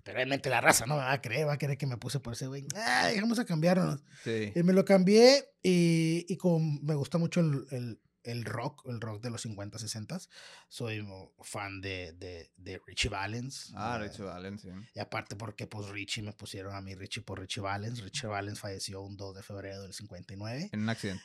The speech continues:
Speaker 1: En un accidente. Y cuando yo nací, el siete de febrero, estaba en la televisión un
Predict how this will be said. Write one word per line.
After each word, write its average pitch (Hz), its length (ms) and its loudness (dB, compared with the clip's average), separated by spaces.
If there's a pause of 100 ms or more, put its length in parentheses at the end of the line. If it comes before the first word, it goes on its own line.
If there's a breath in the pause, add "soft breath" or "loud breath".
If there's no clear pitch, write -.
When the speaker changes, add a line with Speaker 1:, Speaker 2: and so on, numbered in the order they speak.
(120)
Speaker 1:
En 95 180 -12
un 95 60 -12
accidente. 107 600 -8
Y 120 120 -8
cuando 104 300 -10
yo 101 120 -8
nací, 131 320 -4
el 127 80 -8
siete 131 240 -6
de - 40 -8
febrero, 139 440 -2
estaba 98 400 -10
en 101 60 -12
la 98 80 -10
televisión 101 600 -10
un 95 400 -12